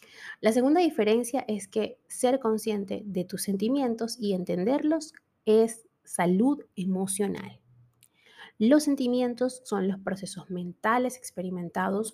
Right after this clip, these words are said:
justo después de sentir una emoción. Lo cierto es que no todo el mundo es hábil a la hora de entender aquello que siente y que arremolina en su interior.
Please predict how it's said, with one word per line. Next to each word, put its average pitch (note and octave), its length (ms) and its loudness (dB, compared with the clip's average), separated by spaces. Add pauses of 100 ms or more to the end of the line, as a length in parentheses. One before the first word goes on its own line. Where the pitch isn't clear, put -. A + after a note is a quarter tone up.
(140)
justo E4 500 2
después G3 400 0
de B3+ 60 -2
sentir G#3 340 -2
una G#3 160 0
emoción. - 400 -10 (960)
Lo F#3+ 140 0
cierto A#3+ 540 4 (300)
es G#3+ 240 0
que A3 140 6
no A3 340 2
todo C#4+ 320 4
el B3 100 4
mundo A#3 420 2
es G3+ 200 0
hábil G#3+ 400 2
a F#3+ 100 -2
la E3+ 140 -2
hora F#3+ 220 4
de F#3+ 120 8
entender G#3 640 4 (120)
aquello C4 760 4
que - 140 -14
siente G3+ 560 2
y A3+ 120 0
que - 220 0
arremolina G3+ 760 4
en G3 120 4
su F#3+ 100 -2
interior. - 360 -6